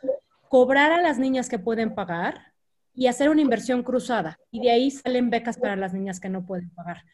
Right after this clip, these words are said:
De igual manera hemos trabajado con empresas privadas como Acciona, que es una compañía de energía limpia, en el que ellos abrían, en las regiones donde tienen los aeros,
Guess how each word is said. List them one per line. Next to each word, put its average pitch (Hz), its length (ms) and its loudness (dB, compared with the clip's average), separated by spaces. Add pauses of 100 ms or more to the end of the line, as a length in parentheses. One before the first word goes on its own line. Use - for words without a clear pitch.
(320)
De 254 80 -2
igual 285 220 2
manera 294 240 2
hemos 262 200 0
trabajado 226 480 0
con 208 200 -4
empresas 196 540 -4
privadas 196 520 -2
como 196 220 -4
Acciona, 214 460 -2
que 233 80 -8
es - 120 -10
una 202 320 -4
compañía 196 400 -6
de 202 60 -4
energía 202 360 -6
limpia, 196 640 -4
en 220 140 -2
el 220 160 -2
que 247 260 2
ellos 208 480 -2 (140)
abrían, 220 760 0 (340)
en 226 80 0
las 214 120 0
regiones 233 360 0
donde 220 220 -2
tienen 214 320 -6
los 190 180 -10
aeros, 196 600 -4